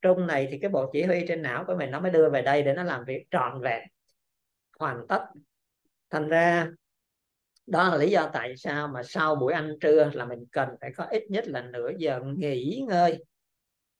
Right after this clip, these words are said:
chứ không cần phải ngủ. Ngủ mê là sai. Ngủ mê là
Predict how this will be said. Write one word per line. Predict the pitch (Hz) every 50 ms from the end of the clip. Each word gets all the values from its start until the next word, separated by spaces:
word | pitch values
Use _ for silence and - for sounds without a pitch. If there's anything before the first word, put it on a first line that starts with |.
| _ _ _ _ _ _ _ _
chứ | 175 170 160
không | 170 170 165 151
cần | 139 127 -
phải | 139 147
ngủ. | 165 151 131 120 120 123 185 339 269 170
Ngủ | 160 160 156 139 135 151 185 - 226
mê | 202 180 175 170 160
là | 151 135 131
sai. | 139 - 156 156 156 156 151 151 - _ _ _ _ _ _ -
Ngủ | 160 143 139 170 214
mê | 196 180 175 165
là | 156 139